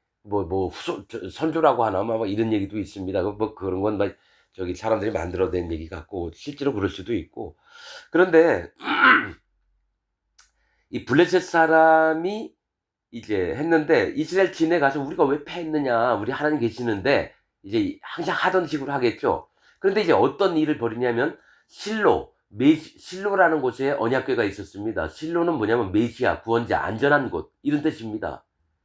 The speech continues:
즉 하나님의 이 언약궤가 구원자가, 구원자 되신 그 예수 그리스도 하나님이 거기 계셨다라는 거예요. 하나님이. 그런데 뭐냐면 전쟁터에 언약궤를 가지고 가자 이겁니다. 즉 내가 당장 급하니까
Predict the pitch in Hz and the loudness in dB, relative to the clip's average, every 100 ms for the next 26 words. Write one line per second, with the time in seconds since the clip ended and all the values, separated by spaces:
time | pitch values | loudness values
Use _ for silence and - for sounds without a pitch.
0 | _ _ _ _ - 233 233 - _ _ | _ _ _ _ 2 2 2 -10 _ _
1 | _ _ _ - 220 220 214 208 - _ | _ _ _ 0 4 4 2 -2 -2 _
2 | 175 170 143 170 165 165 190 202 - _ | -2 4 4 4 0 0 2 2 0 _
3 | _ _ - 139 165 160 156 156 170 196 | _ _ -4 2 4 4 2 4 4 0
4 | - _ 139 151 151 147 143 151 170 170 | -2 _ 2 4 4 2 2 -2 -2 -6
5 | _ _ 135 123 151 160 151 160 147 147 | _ _ -2 2 2 2 -4 0 2 2
6 | 160 185 107 131 101 117 123 113 104 113 | 0 -2 -4 -4 -6 -4 0 0 2 2
7 | 107 131 120 107 123 - - _ _ _ | 0 2 0 2 0 0 -4 _ _ _
8 | - 185 190 135 165 180 87 - _ _ | -2 2 4 6 4 4 0 -6 _ _
9 | - 127 165 190 175 160 175 - 113 120 | -4 -2 2 2 2 2 2 2 0 0
10 | - 117 151 170 _ _ _ - - 113 | -2 0 0 0 _ _ _ -6 -4 -4
11 | 127 117 110 127 101 78 82 - 73 _ | -4 -2 0 0 -4 -6 -10 -14 -20 _
12 | _ _ _ _ _ - 233 143 156 240 | _ _ _ _ _ -2 2 6 6 4
13 | 127 147 156 120 - 151 147 147 143 85 | 2 -2 -2 -4 -4 -2 -2 2 4 4
14 | - | 0